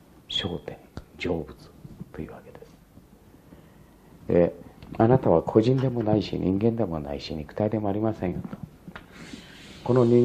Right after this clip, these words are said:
間というものは無限の仮の姿にしか過ぎないんですね。神の国は霊と水の国と、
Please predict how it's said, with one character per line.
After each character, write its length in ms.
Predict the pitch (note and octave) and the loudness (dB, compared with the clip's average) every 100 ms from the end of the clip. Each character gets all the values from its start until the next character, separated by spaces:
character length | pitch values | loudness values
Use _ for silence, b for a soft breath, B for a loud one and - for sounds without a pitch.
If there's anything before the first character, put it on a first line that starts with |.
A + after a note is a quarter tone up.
| A#2+ | 6
間 180 | C3 | 4
と 100 | A#2+ | 4
い 20 | B2 | 0
う 20 | |
も 140 | A#2 | 0
の 120 | A2+ | 0
は 100 | A#2 | -2
無 160 | A2+ G#2 | 0 2
限 220 | G#2+ A2+ | 4 2
の 100 | F2+ | 0
仮 300 | F2 - G2+ | -4 -6 -4
の 140 | G2+ C3+ | -4 -6
姿 360 | - A2+ A2+ | -4 -4 -4
に 140 | A2 E2+ | -6 -6
し 60 | - | -8
か 80 | |
過 180 | - - | -14 -8
ぎ 60 | E2+ | -6
な 100 | F2+ | -6
い 40 | |
ん 20 | |
で 40 | D#2 | -8
す 320 | - - - | -16 -20 -10
ね。 160 | G2+ B2+ - - - - - - - - - - - - - - - - - - - - _ - - - - - - - - - - - - _ - - - - _ _ _ _ - _ - B B B B - - | -10 -8 -12 -18 -20 -20 -20 -20 -20 -20 -20 -20 -20 -20 -20 -16 -14 -14 -20 -20 -20 -20 _ -18 -18 -20 -18 -18 -18 -20 -20 -20 -20 -20 -20 _ -20 -20 -20 -20 _ _ _ _ -20 _ -20 B B B B -16 -4
神 200 | C#3 C#3 | 0 2
の 100 | G2+ | 2
国 220 | - F2 | 0 2
は 120 | E2 | 2
霊 200 | - A2 | 4 2
と 120 | A2 | 4
水 220 | G#2+ G#2 G2 | 0 0 -2
の 140 | E2 | -6
国 220 | - D2+ | -6 -14
と、 140 | - | -14